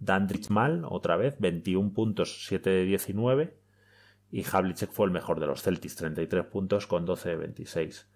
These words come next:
Las pérdidas igualadas a diecisiete. Y vamos al quinto, que es el que tú has comentado también, que ganan los Celtics, ¿no? Noventa y seis ochenta y siete, y la clave estuvo en que tiraron algo mejor los Celtics, cuarenta y siete por ciento por cuarenta y tres.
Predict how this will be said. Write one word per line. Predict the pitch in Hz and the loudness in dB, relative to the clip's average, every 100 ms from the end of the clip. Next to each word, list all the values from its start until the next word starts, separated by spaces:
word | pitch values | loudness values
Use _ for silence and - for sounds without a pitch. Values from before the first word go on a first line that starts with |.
| _ - - | _ -20 -4
Las | 90 - | -4 0
pérdidas | 101 95 101 92 | 2 6 4 4
igualadas | 82 71 73 - - - - - | 0 0 2 0 -6 -16 -18 -10
a | - | -6
diecisiete. | - - - - - - - - _ - - - | -6 -8 -12 -10 -8 -8 -12 -20 _ -20 -20 -8
Y | 113 101 | 0 6
vamos | 98 101 101 | 6 6 4
al | 104 98 | 2 4
quinto, | 127 127 139 143 | 2 2 2 0
que | - | -4
es | - | -4
el | 87 | -4
que | 80 82 | -2 -2
tú | 87 | -2
has | - | -2
comentado | 87 87 87 98 | -2 -2 2 2
también, | 95 101 104 113 | 2 2 0 2
que | 101 | 2
ganan | 87 87 85 | 4 4 2
los | 80 - | 0 0
Celtics, | 87 - 73 92 | -2 -2 -6 -6
¿no? | 120 139 | -4 -2
Noventa | 87 85 87 | -2 0 -2
y | 82 | -2
seis | 101 90 | 0 0
ochenta | 98 101 95 | -2 -2 0
y | 98 | 0
siete, | - 120 135 139 - _ _ _ _ _ | 0 0 0 0 -4 _ _ _ _ _
y | - 98 | 0 4
la | 82 | 4
clave | 98 95 | 6 4
estuvo | - 104 | 4 2
en | 98 | 2
que | 95 | 2
tiraron | 92 95 95 | 4 4 6
algo | 92 85 | 2 2
mejor | 85 - 76 | -2 -2 -2
los | 67 | -2
Celtics, | - 87 82 - | 0 -2 -2 -4
cuarenta | 76 78 78 | -2 -2 -4
y | |
siete | 78 85 85 | -6 -4 -2
por | 87 | -2
ciento | - 95 95 | -2 -2 0
por | 92 92 | 0 0
cuarenta | 78 78 73 80 | 0 -2 -4 -8
y | |
tres. | - 85 80 - | -2 -2 -2 -8